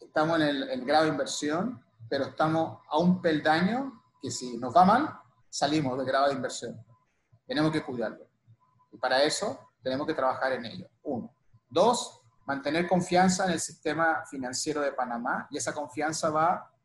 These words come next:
no va por una recomendación de manejo, eh, de los alivios y administración de los alivios financieros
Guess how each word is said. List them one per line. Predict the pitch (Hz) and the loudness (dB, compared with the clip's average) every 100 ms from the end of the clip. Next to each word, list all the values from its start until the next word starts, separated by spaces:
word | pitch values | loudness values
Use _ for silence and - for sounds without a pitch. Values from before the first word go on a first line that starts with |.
| - | -8
no | 143 | -2
va | 160 156 - - - | 0 0 -6 -18 -6
por | 147 160 185 - - _ | 0 2 2 -2 -14 _
una | 143 165 | -2 0
recomendación | 160 147 139 127 127 - 143 151 180 - - | 0 -2 -4 -4 -4 -4 -2 -2 -4 -10 -8
de | 127 131 - 131 | -4 -4 -4 -8
manejo, | 131 135 151 - 185 190 - _ _ 131 | -6 -4 -4 0 0 0 -8 _ _ -10
eh, | 127 123 120 117 113 110 - - | -8 -6 -6 -6 -6 -10 -16 -8
de | 131 | -4
los | 127 | 0
alivios | 127 139 165 175 185 180 - | 0 2 2 4 4 2 -2
y | 135 | -4
administración | 135 135 135 - - 202 190 | -2 -2 -6 -6 -6 -2 0
de | 143 | 0
los | 135 | 0
alivios | 127 156 165 | 0 0 0
financieros | 180 175 180 - 190 240 | 0 0 0 0 -2 -2